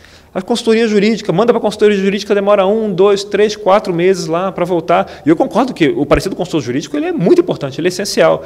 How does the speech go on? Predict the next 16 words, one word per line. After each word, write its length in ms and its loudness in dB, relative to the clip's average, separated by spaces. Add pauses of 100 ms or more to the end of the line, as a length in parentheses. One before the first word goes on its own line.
(140)
Será 160 -2
que 60 -2
não 60 2
pode 200 2
começar 300 -2
antes? 520 -4 (460)
Precisa 160 -4
tá 80 -4
concluído 760 6
formalmente 760 0
o 20 -8
planejamento 600 -2
pra 120 0
mandar 400 2
pra 160 2
lá 540 0